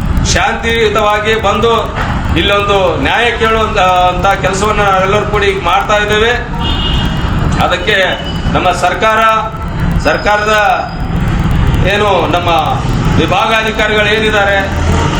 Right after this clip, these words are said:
ಅವರ ಮುಖಾಂತರ ನಾವು ಡಿ ಸಿ ಅವರಿಗೂ ಮ-, ಆಮೇಲೆ ಮುಖ್ಯಮಂತ್ರಿಯವರಿಗೂ ಕೂಡ ಮನವಿ ಮಾಡ್ತೀವಿ, ನಮ್ಗೆ ಅನ್ಯಾಯ ಮಾಡೋದಕ್ಕೆ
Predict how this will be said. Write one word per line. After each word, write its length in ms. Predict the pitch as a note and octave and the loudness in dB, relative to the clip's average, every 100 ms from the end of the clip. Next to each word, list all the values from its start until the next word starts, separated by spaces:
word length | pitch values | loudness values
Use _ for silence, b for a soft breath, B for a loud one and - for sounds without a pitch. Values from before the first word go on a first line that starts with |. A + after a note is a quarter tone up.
| - | 0
ಅವರ 120 | E3+ | 0
ಮುಖಾಂತರ 500 | E3+ F3+ G3+ A3 G#3 | 0 0 0 0 0
ನಾವು 280 | G#3 G3+ G3 | 2 2 0
ಡಿ 140 | F#3 | 0
ಸಿ 160 | - A3 | 0 2
ಅವರಿಗೂ 300 | G#3 G#3 G#3+ | 2 2 0
ಮ-, 300 | G3+ G3+ F#3+ | 2 2 2
ಆಮೇಲೆ 340 | F#3+ G3+ G3 F3+ - - - - - | 0 0 0 0 -2 -2 -2 -2 -2
ಮುಖ್ಯಮಂತ್ರಿಯವರಿಗೂ 800 | D#3+ G#3 G#3 G#3 G#3 G#3 G3+ G3+ | 0 0 0 0 0 0 2 0
ಕೂಡ 160 | G3+ G3+ | 2 0
ಮನವಿ 320 | F#3+ G3 G3+ | 0 0 0
ಮಾಡ್ತೀವಿ, 380 | F#3+ F#3 D#3 D#3+ | 0 -2 -2 -2
ನಮ್ಗೆ 280 | G3 F#3 | -2 -2
ಅನ್ಯಾಯ 300 | E3+ F3 G3 | -2 0 0
ಮಾಡೋದಕ್ಕೆ 840 | F#3+ F#3 F#3+ F#3 - G#3 F#3 E3 | 2 0 0 0 0 0 0 -2